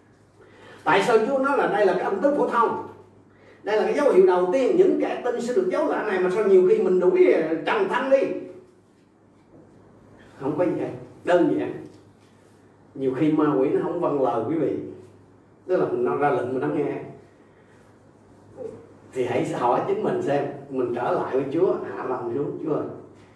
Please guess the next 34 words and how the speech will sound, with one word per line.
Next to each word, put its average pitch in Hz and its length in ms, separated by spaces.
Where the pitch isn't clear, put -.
con 123 360
còn 110 220
có 131 60
gì 131 180
mà 110 200
con 113 200
chưa 127 80
vâng 113 320
phục?" - 280
Bởi - 180
vì 381 220
cái 262 160
thực - 180
hiện 165 300
công 185 160
tác 180 160
giải 185 240
cứu 302 200
đó, 285 160
nó, 247 60
nó, 226 380
nó, 247 140
nó 226 180
liên 196 320
quan 190 120
tới 214 100
một 202 160
cái 196 100
nguyên 185 200
tắc, 175 220
đó 226 100
là 135 100
nguyên 170 320
tắc 180 100